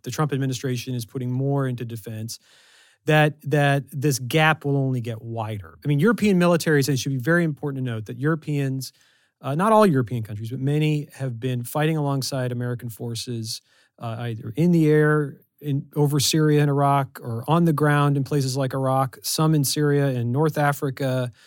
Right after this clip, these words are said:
So, you know, there are countries that, that have really stepped up their game, but the overall trend is one that concerns a lot of Americans. Now, we, same time, we've seen interesting debates in countries like Germany,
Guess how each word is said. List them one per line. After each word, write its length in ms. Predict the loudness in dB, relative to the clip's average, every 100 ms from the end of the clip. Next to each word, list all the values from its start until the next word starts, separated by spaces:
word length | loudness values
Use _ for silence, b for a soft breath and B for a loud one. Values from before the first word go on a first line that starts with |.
| b b
So, 480 | 2 4 6 4 -2
you 760 | -18 -20 -20 _ _ _ -8
know, 40 | 0
there 160 | 2
are 100 | 4
countries 480 | 4 2 4 2 2
that, 240 | 0 0
that 140 | 0 0
have 180 | 0 2
really 280 | 2 4
stepped 380 | 2 0 -4 -2
up 140 | -6 -6
their 220 | -6 -4
game, 460 | -2 0 0 -2 -2
but 160 | -2 -2
the 80 |
overall 640 | 4 4 6 4 4 6 4
trend 560 | 2 -4 -6 -4 -6 -8 b b b b b
is 220 | 0 0
one 360 | 2 2 2 2
that 180 | 0 -2
concerns 600 | -2 0 2 4 2 0
a 60 |
lot 280 | -4 -4 -4 -8 _
of 100 | -4
Americans. 720 | -2 0 -2 -2 -4 -4 -8 -2
Now, 220 | -2 -2 -8 _ _ _ _
we, 160 | -4 -4 -6 -6
same 220 | 0 0
time, 240 | 2 4
we've 160 | 4 2
seen 220 | 4 2
interesting 520 | 4 2 2 2 2
debates 320 | 4 4 4 2
in 80 |
countries 420 | 0 0 0 -2 0
like 200 | 0 2
Germany, 440 | 4 4 0 -8